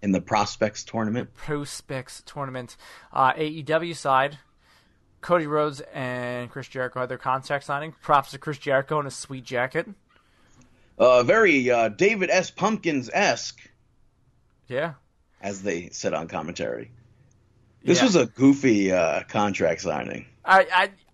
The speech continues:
Speaker 2: they should have done it in the middle of the ring, but that's just me being programmed to W W E, being like, "Oh, hey, you know,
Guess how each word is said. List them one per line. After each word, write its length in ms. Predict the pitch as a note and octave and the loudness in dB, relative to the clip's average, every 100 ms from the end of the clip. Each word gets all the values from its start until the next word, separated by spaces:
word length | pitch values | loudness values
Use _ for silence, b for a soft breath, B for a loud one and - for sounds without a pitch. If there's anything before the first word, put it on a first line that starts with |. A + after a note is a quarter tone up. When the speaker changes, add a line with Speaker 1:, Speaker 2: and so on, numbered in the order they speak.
| _ _ | _ _
Speaker 2:
they 160 | F3 E3 | -4 -2
should 160 | E3 | -4
have 80 | C#3+ | -2
done 120 | C#3 | -2
it 40 | C3 | -2
in 40 | |
the 60 | B2+ | -6
middle 180 | B2+ | -6
of 40 | A#2+ | -6
the 80 | A2+ | -4
ring, 280 | B2 C3+ - | -6 -6 -10
but 140 | C#3+ C3 | -10 0
that's 220 | C#3+ C#3 | 0 0
just 200 | E3+ - | -10 -8
me 240 | E3 F#3+ F#3 | -6 -4 -4
being 240 | F3+ D#3+ | -6 -8
programmed 640 | - F#3 F3+ E3 D#3+ D#3+ | -2 0 0 -2 -4 -6
to 100 | - C3+ | -10 -8
W 220 | D3 D3 | -8 -6
W 320 | D3 C#3 E3 | -8 -8 -12
E, 60 | D3 | -12
being 260 | C3 C3 B2+ | -12 -14 -10
like, 360 | B2+ B2+ - b b b | -10 -10 -14 b b b
"Oh, 260 | - G#3+ F#3 | 4 6 6
hey, 540 | G3+ A#3+ G3 E3+ E3 - _ | 0 -4 -4 -4 -8 -14 _
you 120 | F3 | -10
know, 340 | D#3+ D3 D#3 | -8 -6 -8